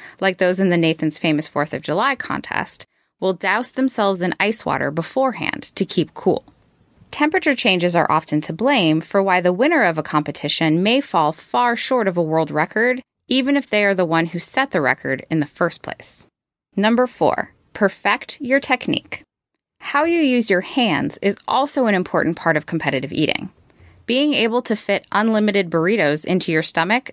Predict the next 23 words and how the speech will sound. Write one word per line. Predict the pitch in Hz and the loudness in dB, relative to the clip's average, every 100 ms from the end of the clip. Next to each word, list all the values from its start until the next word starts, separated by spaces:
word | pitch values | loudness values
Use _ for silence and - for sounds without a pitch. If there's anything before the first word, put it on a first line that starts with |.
| - | -6
does | 196 202 | -2 0
not | 240 220 | 0 0
matter | 220 262 127 - - | 0 2 2 0 0
if | 185 | -2
you | 185 | 0
cannot | - 196 185 165 156 | -2 0 0 0 -2
get | 190 262 | -2 -2
the | - | -6
food | - 165 156 | -4 0 0
in | - 175 | 0 0
there | 196 226 240 240 | 2 0 0 -4
fast | - 147 131 - - | -4 -4 -2 -6 -8
enough. | - - - - _ _ - | -10 -12 -20 -20 _ _ -6
Takeru | 233 302 302 349 349 | -4 0 0 2 0
the | 262 | -2
Tsunami | 247 233 220 202 202 | -2 0 2 2 0
Kobayashi | 196 165 160 190 220 - - - - _ - | 0 0 2 2 0 -2 -6 -8 -10 _ -2
is | 196 - | 0 0
credited | - 254 269 302 233 | -2 0 0 0 0
with | 170 160 - - | 0 0 -2 -4
the | 208 | -2
Solomon | 226 277 269 196 156 | 0 0 2 2 0
technique, | - - - - - - | -2 -6 -6 -12 -12 -20